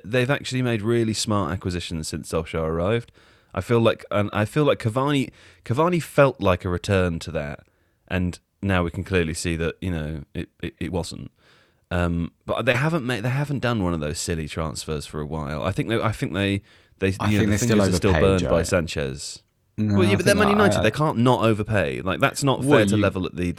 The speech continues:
Speaker 1: at the directors, I don't think. They, they, it's just a situation that they're in.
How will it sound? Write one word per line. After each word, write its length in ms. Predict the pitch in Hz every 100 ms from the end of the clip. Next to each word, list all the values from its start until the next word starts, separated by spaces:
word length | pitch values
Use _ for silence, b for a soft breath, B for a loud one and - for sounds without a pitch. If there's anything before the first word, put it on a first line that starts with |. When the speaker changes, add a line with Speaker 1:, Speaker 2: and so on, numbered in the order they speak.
| -
Speaker 1:
at 140 | 92
the 60 | 87
directors, 440 | 87 87 - 78
I 60 | 78
don't 180 | 76 -
think. 240 | 76 71
They, 140 | 95
they, 320 | - 101 101 - B B B B
it's 100 | 113
just 160 | 127 117
a 40 |
situation 500 | 110 101 - 87 92
that 60 | 76
they're 180 | 76 87
in. 340 | 69 64 65